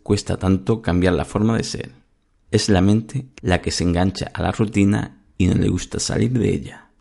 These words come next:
Otra cosa es que consigas ir automatizando algunas y puedes realizar las automatizadas más una nueva, con lo cual solo la nueva consume ese esfuerzo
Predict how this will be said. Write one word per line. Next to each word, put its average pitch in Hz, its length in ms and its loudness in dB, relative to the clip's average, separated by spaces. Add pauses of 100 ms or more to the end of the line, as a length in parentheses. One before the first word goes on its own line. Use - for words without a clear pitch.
(1400)
Otra 113 300 2
cosa - 500 -2
es 110 140 2
que - 120 -2
consigas - 720 -2
ir 117 320 2
automatizando 95 840 0
algunas 98 640 0 (560)
y 98 80 4
puedes - 560 2
realizar 104 480 2
las - 260 -2
automatizadas 98 1200 -2 (500)
más 90 440 2
una 90 240 2
nueva, - 400 -2 (500)
con 92 140 0
lo 90 120 0
cual 101 440 4 (400)
solo - 400 2
la 90 140 4
nueva 107 280 4
consume 101 640 2
ese 92 220 2
esfuerzo - 540 0